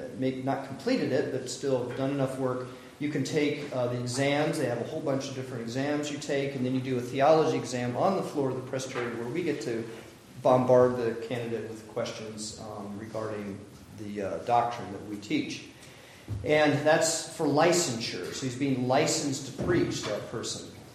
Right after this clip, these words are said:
And then, thank you, Senator. Um, and then after that, when they get a call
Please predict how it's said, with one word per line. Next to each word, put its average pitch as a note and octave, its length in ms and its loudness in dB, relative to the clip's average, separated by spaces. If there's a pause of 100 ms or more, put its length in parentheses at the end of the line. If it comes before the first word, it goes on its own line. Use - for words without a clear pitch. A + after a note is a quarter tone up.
(480)
And C3 140 0
then, D#3 340 4
thank B2+ 260 -2
you, A#2+ 100 -4
Senator. - 460 -6 (1300)
Um, C#3 560 6 (1040)
and D#3+ 160 4
then E3+ 180 10
after D#3+ 280 8
that, F3 540 8
when C4 180 6
they A#3 120 4
get F3+ 140 2
a C#3+ 80 0
call - 760 2